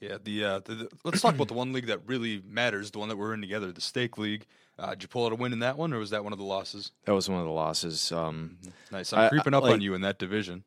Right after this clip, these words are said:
Speaker 2: Yeah, yeah. Like, <clears throat> I'm, ju-, I'm just having trouble personally, like, putting together points. Um, and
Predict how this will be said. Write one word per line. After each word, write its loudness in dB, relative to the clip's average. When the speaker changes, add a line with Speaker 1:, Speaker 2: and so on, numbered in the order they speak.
Speaker 2:
Yeah, 2
yeah. 6
Like, 0
<clears throat> -10
I'm, 4
ju-, 4
I'm 2
just 0
having 6
trouble 2
personally, 2
like, -6
putting -4
together -4
points. -4
Um, -2
and 0